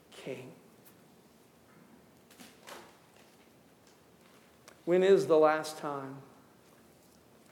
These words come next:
that you consciously, intentionally, just bowed your heart before him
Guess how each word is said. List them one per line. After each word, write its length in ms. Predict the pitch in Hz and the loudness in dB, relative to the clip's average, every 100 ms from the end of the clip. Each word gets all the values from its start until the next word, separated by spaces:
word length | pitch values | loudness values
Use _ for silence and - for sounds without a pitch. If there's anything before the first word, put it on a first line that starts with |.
| - _ _ | -20 _ _
that 200 | - 156 - | -12 -10 -8
you 80 | |
consciously, 760 | 160 - 208 185 139 - - 135 139 - _ - - - _ _ _ _ _ _ - - | -8 -6 -6 -6 -12 -16 -18 -18 -20 -20 _ -20 -20 -20 _ _ _ _ _ _ -20 -16
intentionally, 840 | - 156 - 214 175 - 131 131 143 - - - _ _ _ _ _ _ _ _ - - _ | -10 -10 -8 -8 -8 -10 -14 -14 -16 -20 -20 -20 _ _ _ _ _ _ _ _ -20 -20 _
just 300 | 165 170 165 | -8 -8 -6
bowed 380 | 143 151 147 139 | -4 -2 -2 -4
your 220 | 147 147 | -4 -4
heart 340 | 151 143 147 | -6 -10 -10
before 380 | 143 135 151 147 | -16 -12 -8 -8
him 260 | 147 151 | -8 -18